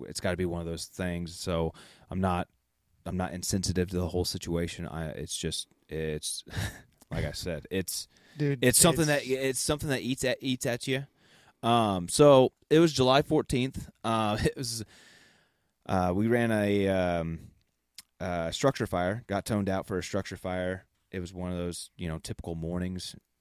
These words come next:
Speaker 1: Uh, actually was able to get to the gym early, early in, in the shift. I was like, "Yeah, man, it's a g-,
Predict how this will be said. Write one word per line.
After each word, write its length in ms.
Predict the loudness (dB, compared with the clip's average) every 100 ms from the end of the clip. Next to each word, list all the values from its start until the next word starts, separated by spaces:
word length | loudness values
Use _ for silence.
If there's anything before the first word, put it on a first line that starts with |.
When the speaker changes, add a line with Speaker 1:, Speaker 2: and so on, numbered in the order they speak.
| _ _ _ _ _ _ -12
Speaker 1:
Uh, 520 | -10 -8 -10 -10 -12 -16 _ _ _ _ _ _ -12
actually 320 | -10 -6 -6
was 100 | -4
able 180 | -4 -4
to 80 | -6
get 160 | -8 -8
to 60 |
the 100 | -8 -6
gym 320 | -4 -2 -2
early, 340 | -2 -2 -4 -8 -10 -2
early 480 | 0 2 0 -2 -6
in, 180 | -8 -6 -4
in 160 | -4
the 60 | -2
shift. 400 | -2 -2 -2 -6
I 40 |
was 100 | -8
like, 140 | -10 -12
"Yeah, 80 | -12 -12
man, 160 | -8 -8
it's 100 | -8
a 60 |
g-, 100 | -12